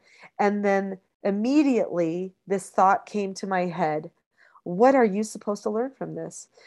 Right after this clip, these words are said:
You know you're supposed to learn from everything." 'Cause I was trained in that mindset from my parents, from my grandparents, and, and it was just part of how I was raised. And so I thought, "What am I supposed to learn from this?" And I remember thinking that as I was opening the garage. I remember where I got that thought.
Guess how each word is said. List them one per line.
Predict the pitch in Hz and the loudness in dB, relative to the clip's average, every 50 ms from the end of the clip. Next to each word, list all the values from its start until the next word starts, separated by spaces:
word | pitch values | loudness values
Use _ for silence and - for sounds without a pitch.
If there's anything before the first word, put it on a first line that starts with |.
| - 165 | -20 -12
You | - 190 214 262 294 311 | -4 -2 0 2 2 4
know | 311 302 285 | 4 4 4
you're | 277 254 247 | 4 2 2
supposed | 240 - 220 - 233 220 | 0 0 0 -2 -2 0
to | - 220 | 0 0
learn | 208 202 202 196 | 0 0 -2 -2
from | 190 - 208 - | -4 -4 -4 -2
everything." | 151 175 170 175 - 196 190 | -2 -2 -4 -4 -6 -6 -4
'Cause | - 285 294 | -2 0 4
I | 392 | 6
was | 480 427 - | 6 4 4
trained | - - - 247 208 185 165 | 2 -2 0 0 0 0 0
in | 160 151 | -4 -4
that | 160 147 - | -6 -8 -6
mindset | - 160 151 156 156 - - 139 - - | -6 -6 -6 -8 -8 -6 -6 -6 -6 -6
from | - 185 | -6 -4
my | 180 175 - | -4 -4 -4
parents, | - - 226 233 220 190 160 - - | -4 0 2 2 2 2 0 -6 -10
from | - 175 | -10 -8
my | 165 165 | -8 -6
grandparents, | 165 - 190 185 185 180 - 190 175 170 151 - - | -4 -2 0 0 -2 -2 -4 -4 -4 -4 -6 -8 -10
and, | 175 160 - _ _ - - - _ _ _ | -12 -12 -14 _ _ -20 -20 -20 _ _ _
and | - 196 196 | -4 -2 0
it | 190 160 | 0 0
was | 190 196 185 | 0 -2 -2
just | 202 190 - - | -4 -6 -6 -4
part | - 208 208 202 | 0 2 2 2
of | 190 185 | 0 0
how | - 196 185 185 | 2 2 4 6
I | 175 175 | 4 4
was | 165 175 175 175 | 4 2 0 0
raised. | 170 175 165 160 165 165 - _ _ _ _ _ _ _ _ - | 2 2 2 2 0 -2 -10 _ _ _ _ _ _ _ _ 0
And | 208 208 202 196 190 196 180 | 2 2 4 2 2 -2 -6
so | - - - - 220 214 208 202 - - | -8 -6 -2 0 2 2 2 0 -2 -4
I | - 196 | -6 -4
thought, | 202 - - - - | -2 -2 -4 -2 -2
"What | 220 247 | -2 -2
am | 262 269 | -2 -2
I | 269 | -4
supposed | 254 - - - 214 - | -8 -8 -8 -8 -8 -6
to | 202 | -4
learn | 190 220 254 269 | -2 -2 -2 -2
from | 262 - 185 | -4 -6 -6
this?" | 170 165 170 - - | -4 -6 -6 -6 -6
And | - 190 | -4 0
I | 196 | 2
remember | 202 214 226 240 294 339 311 254 | 2 2 2 2 2 4 4 2
thinking | 226 - - 311 311 302 262 220 196 | 2 2 2 0 0 0 -2 -2 -2
that | 190 175 - | -2 0 0
as | 185 196 - | 0 2 2
I | 233 233 | 2 2
was | 233 220 | 2 2
opening | 208 - 202 - - 202 196 190 | 2 2 0 -2 -4 -6 -6 -6
the | 180 | -6
garage. | 170 - 175 147 135 - - - | -4 -2 -2 -2 -2 -2 -2 0
I | 208 | 2
remember | 220 226 214 208 214 214 254 311 339 311 208 185 165 156 - - - - - | 2 2 2 0 0 0 0 2 2 2 4 2 2 2 -2 -10 -20 -10 -4
where | 202 214 202 | 0 0 2
I | 202 | 2
got | 185 202 202 - | 0 -2 -4 -2
that | 190 185 - - - | -4 -4 -6 -6 -6
thought. | 170 151 - - _ - | -8 -8 -8 -10 _ -20